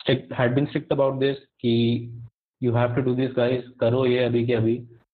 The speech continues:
tumhe time de rahe hain, itna. But MasterCard did not, or I, I don't know, for whatever reasons, they didn't, uh, speed up their process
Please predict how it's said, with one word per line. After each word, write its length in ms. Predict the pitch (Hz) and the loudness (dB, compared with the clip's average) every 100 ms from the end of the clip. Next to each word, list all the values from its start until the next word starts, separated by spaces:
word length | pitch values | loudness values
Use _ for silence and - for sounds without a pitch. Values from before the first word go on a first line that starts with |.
| _ _ _ | _ _ _
tumhe 160 | 123 120 | -2 2
time 240 | 113 123 | 2 2
de 140 | 123 113 | 0 2
rahe 100 | 113 | 0
hain, 240 | 117 - - | -4 -8 -6
itna. 400 | 120 113 117 - - _ _ _ _ _ _ _ _ 117 | 0 2 0 -2 -16 _ _ _ _ _ _ _ _ 0
But 480 | 120 120 - - - - _ 123 | 0 0 -8 -8 -12 -12 _ -2
MasterCard 680 | 123 117 131 131 131 131 - - _ 120 | -2 0 0 2 2 0 -8 -20 _ -2
did 180 | 110 | 0
not, 340 | 113 123 127 - - - _ _ _ _ _ | 0 0 -2 -6 -12 -20 _ _ _ _ _
or 260 | 120 117 117 - | 0 0 -2 -6
I, 100 | 120 | -2
I 280 | 120 123 120 | 0 0 0
don't 140 | 120 | 0
know, 100 | 117 | 0
for 120 | 120 113 | 0 -2
whatever 420 | 113 117 120 120 | 0 0 2 2
reasons, 340 | 113 110 117 | 0 0 -2
they 360 | 117 110 107 - - - _ _ _ _ | 0 0 0 -4 -16 -20 _ _ _ _
didn't, 480 | 120 117 120 120 117 - _ _ _ _ _ _ _ 123 | 0 2 0 -2 -10 -18 _ _ _ _ _ _ _ -2
uh, 320 | 107 110 110 | 0 2 0
speed 240 | - 123 117 | 0 2 2
up 140 | 117 | 2
their 120 | 120 | 0
process 420 | 117 107 - 127 | 0 -2 0 -6